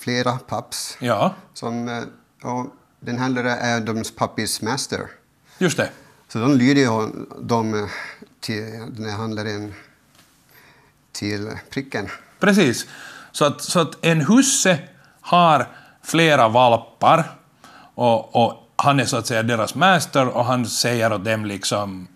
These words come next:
Speaker 2: vad de gör och så lyder
Speaker 1: Ja.
Speaker 2: de och så vidare. Och du är då uttryckligen valp eller pappi.
Speaker 1: Ja.
Speaker 2: Du vill inte
Speaker 1: Jag,
Speaker 2: vara
Speaker 1: jag är
Speaker 2: husse.
Speaker 1: lite submissiv.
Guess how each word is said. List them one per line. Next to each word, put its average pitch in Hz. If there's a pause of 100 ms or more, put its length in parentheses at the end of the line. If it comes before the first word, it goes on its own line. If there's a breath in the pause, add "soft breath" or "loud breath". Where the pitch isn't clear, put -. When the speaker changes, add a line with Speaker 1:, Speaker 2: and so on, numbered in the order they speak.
(140)
Speaker 2:
vad 110
de 95
gör 156
och 131
så 120
lyder 123
Speaker 1:
Ja. 107
Speaker 2:
de 104
och 95
så 107
vidare. 95 (380 loud breath)
Och 135
du 185
är 185
då 160
uttryckligen 113 (260 loud breath)
valp 107
eller 98
pappi. 104
Speaker 1:
Ja. 101 (160)
Speaker 2:
Du 131
vill 143
inte 143
Speaker 1:
Jag, 139
Speaker 2:
vara 117
Speaker 1:
jag 131
är 165
Speaker 2:
husse. 160
Speaker 1:
lite 143
submissiv. 123